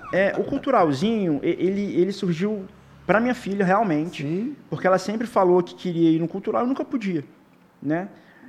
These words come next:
Speaker 1: É, a mãe dela trabalha no Cultural também, eu falei, "Cara, eu vou fazer um evento pra ela,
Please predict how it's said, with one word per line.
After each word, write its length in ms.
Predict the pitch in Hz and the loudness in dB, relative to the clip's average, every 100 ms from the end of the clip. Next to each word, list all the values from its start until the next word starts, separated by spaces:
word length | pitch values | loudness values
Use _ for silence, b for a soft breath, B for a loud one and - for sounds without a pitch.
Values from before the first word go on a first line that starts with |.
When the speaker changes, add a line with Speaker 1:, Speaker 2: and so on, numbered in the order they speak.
| - | -4
Speaker 1:
É, 220 | 147 151 | 0 2
a 100 | 139 | 4
mãe 200 | 170 233 | 4 4
dela 300 | 165 208 208 | 2 2 2
trabalha 360 | 175 151 147 147 | 0 0 0 0
no 100 | 143 | -4
Cultural 360 | 143 170 151 | -6 -4 -4
também, 280 | 156 202 180 | -2 -4 -4
eu 60 | 208 | -4
falei, 180 | - - | -6 -6
"Cara, 180 | 240 | -4
eu 40 | 185 | -4
vou 80 | 190 | -4
fazer 180 | 196 | -2
um 100 | 202 | -2
evento 260 | 208 196 - | -2 -4 0
pra 200 | 247 277 | 2 4
ela, 260 | 185 196 | 4 2